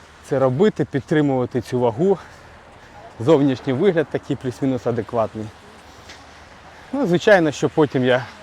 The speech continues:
звільнився і все повернулося на свої круги. В тридцять два роки. Але весь час я займався спортом. Бодібілдинг не вдавався мені ніколи, бо я ніколи цих кубиків пресу не бачив.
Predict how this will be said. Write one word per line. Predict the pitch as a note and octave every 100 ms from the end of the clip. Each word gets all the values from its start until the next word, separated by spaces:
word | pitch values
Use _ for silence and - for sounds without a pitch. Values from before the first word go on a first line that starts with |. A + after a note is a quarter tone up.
| -
звільнився | A2+ D#3+ G#3+ B3+ - E3+
і | A#3
все | A3+ - F3+
повернулося | D3+ C3+ C#3 C#3 C3 - A2+ - - - - - - -
на | B2+ D#3
свої | - C3 C#3+
круги. | C#3 C#3+ C3 A2 G2+ - - - - - - - - -
В |
тридцять | - G3+ - E3+
два | D3+ E3
роки. | E3+ D#3 D3+ B2+ - - - - - - - - - - - -
Але | - F#3 G#3
весь | F#3+
час | - A#3 G3+
я | E3
займався | E3 D#3+ D3+ D3+
спортом. | - C#3+ A#2 - G2+ - - - - - - - D3
Бодібілдинг | C#3 C3 C#3+ A3 G#3+ F#3+ F3 - - - - - - - - - - -
не | B2+ D#3+
вдавався | C#3+ D#3 D3+ D3+ - D#3
мені | C#3 C#3+ C3
ніколи, | C3 A2+ C#3 C3 B2
бо | B2
я | B2+
ніколи | C3 D3+ C#3 B2+
цих | C3+ -
кубиків | C#3 C3 - A#2+
пресу | C3 B2 -
не | A#2+
бачив. | A2+ A#2 A#2 B2